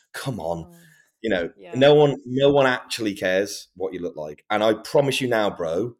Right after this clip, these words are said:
Speaker 1: if you're listening to this and you're struggling with your your body image, no woman gives a fuck what you look like underneath your clothes. They don't care. And if they do, they're fucking so self-obsessed anyway, so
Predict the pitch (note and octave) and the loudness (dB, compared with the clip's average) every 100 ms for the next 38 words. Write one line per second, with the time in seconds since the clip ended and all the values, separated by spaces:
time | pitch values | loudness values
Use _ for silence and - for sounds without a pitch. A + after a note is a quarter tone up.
0 | _ - - A#2+ B2+ - F#2+ F#2+ F#2+ - | _ -12 -2 0 0 -4 -6 -6 -6 -8
1 | F#2+ - A2+ G#2 G2 F#2+ F#2+ F#2 - - | -10 -8 -6 -6 -4 0 0 0 -4 -20
2 | - - - _ - G2+ G#2 G2 F2 E2 | -20 -20 -20 _ -16 -2 0 0 -4 -10
3 | - _ _ _ G#2+ B2+ C#3 C#3 C3 B2 | -18 _ _ _ 0 6 6 6 2 0
4 | F#2+ F#2 F2+ F2+ - - G2+ - - E2+ | -2 -6 -12 -12 -14 -10 -10 -10 -12 -10
5 | F2 - E2 - D#2+ E2 - D#2 D2 - | -10 -10 -10 -12 -14 -16 -14 -12 -12 -14
6 | _ _ _ _ _ _ _ _ _ _ | _ _ _ _ _ _ _ _ _ _
7 | _ _ B2 C3 F3 D3+ - D3 - - | _ _ -4 4 4 4 -2 -4 -4 -10
8 | _ _ - F3 F#3 D#3+ C#3 A#2 F2 A2 | _ _ 0 2 4 2 4 2 2 -4
9 | - C3 C3+ C3 - - B2+ A2+ G2 - | -6 -8 -8 -6 -8 -6 -6 -4 -8 -12
10 | _ _ _ - - C3 G#2 - _ - | _ _ _ -12 -6 -4 -6 -10 _ -8
11 | - A2+ G2+ F#2+ E2+ G2+ - F#2+ F2 C#2+ | -4 -4 -4 -6 -6 -6 -6 -6 -6 -8
12 | D2 G#2 | -12 -14